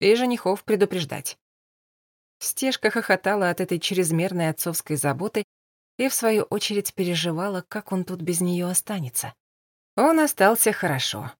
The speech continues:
Женщин домой приводил. Они и кормили, и убирали заботливо. Ну, а Стежка роман таки завела на третьем курсе. Да так, оказался ни о чём роман.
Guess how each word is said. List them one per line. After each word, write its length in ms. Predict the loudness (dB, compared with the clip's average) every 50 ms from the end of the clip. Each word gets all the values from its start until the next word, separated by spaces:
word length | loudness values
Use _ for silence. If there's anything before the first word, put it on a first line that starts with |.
| _ _ _ _ _ -8
Женщин 640 | -4 0 2 4 4 4 4 2 2 2 2 4
домой 280 | 4 4 4 4 4 2
приводил. 540 | 2 2 2 2 2 2 2 0 -2 -2 -4 _ _ _ _ _ _ _ 0
Они 340 | 2 2 4 4 4 4 2
и 40 |
кормили, 680 | 0 0 0 0 0 2 2 2 2 2 2 2 0 0
и 240 | -2 -2 -2 -2 0
убирали 540 | 0 0 0 0 0 0 0 0 0 0 0
заботливо. 640 | 0 0 0 0 0 -2 -2 -2 -2 -2 -4 -6 -8 _ _ _ _ _ _ _ -2
Ну, 140 | 0 2 2
а 100 | 2 0
Стежка 520 | 0 0 -2 -2 -2 -2 -2 0 0 2
роман 320 | 2 2 2 2 0 -2
таки 220 | -2 -4 -4 -2 0
завела 340 | 0 2 2 2 4 4 4
на 120 | 2 0
третьем 380 | 0 0 -2 0 -2 -4 -4 -4
курсе. 400 | -2 -2 -2 -2 -2 -4 -6 -8 _ _ _ _ _ _ _ _ _ _
Да 180 | -2 2 2 2
так, 300 | 4 4 2 2 2 -2 -8 -6
оказался 580 | -4 -2 0 2 2 2 2 2 0 0 0 0
ни 120 | 2 2
о 100 | 2 0
чём 240 | -2 -2 -2 -2 0
роман. 340 | 0 0 0 -2 -4 -4